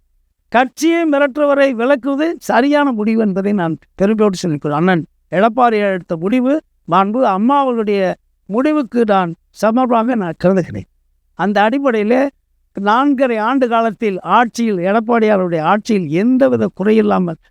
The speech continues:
மக்களுடைய நம்பிக்கையோடு இருந்தவர் மரியாதைக்குரிய எடப்பாடியார் அவர்கள். இந்த, இந்த தேர்தல், இருபத்தி ஆறு தேர்தலில் நிச்சயமா எடப்பாடியார்கள் நிச்சயமாக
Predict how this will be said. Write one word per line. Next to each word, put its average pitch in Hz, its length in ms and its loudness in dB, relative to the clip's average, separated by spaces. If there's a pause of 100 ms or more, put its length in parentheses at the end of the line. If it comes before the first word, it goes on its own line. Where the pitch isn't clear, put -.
மக்களுடைய 202 500 0
நம்பிக்கையோடு 214 680 0
இருந்தவர் 180 400 -2 (300)
மரியாதைக்குரிய 170 880 0 (380)
எடப்பாடியார் 147 520 0
அவர்கள். - 260 -16 (360)
இந்த, 202 500 0
இந்த 208 400 2
தேர்தல், 190 440 -2 (280)
இருபத்தி 202 440 0
ஆறு 175 180 2
தேர்தலில் 190 560 0
நிச்சயமா 208 640 0 (480)
எடப்பாடியார்கள் 170 760 0
நிச்சயமாக 165 800 -2